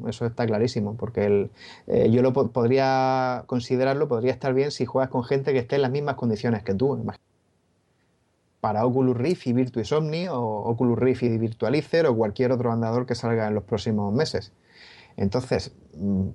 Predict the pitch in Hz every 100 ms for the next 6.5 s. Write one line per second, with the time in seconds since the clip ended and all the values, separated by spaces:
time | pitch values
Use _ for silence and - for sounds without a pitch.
0 | - - 95 - 131 143 170 165 170 147
1 | 160 135 120 135 151 139 143 135 160 139
2 | 127 143 143 151 139 147 151 139 127 110
3 | 104 147 123 107 107 120 135 135 123 131
4 | 147 127 107 104 107 117 117 113 127 131
5 | 147 127 104 101 110 117 131 127 135 139
6 | 107 101 98 107 135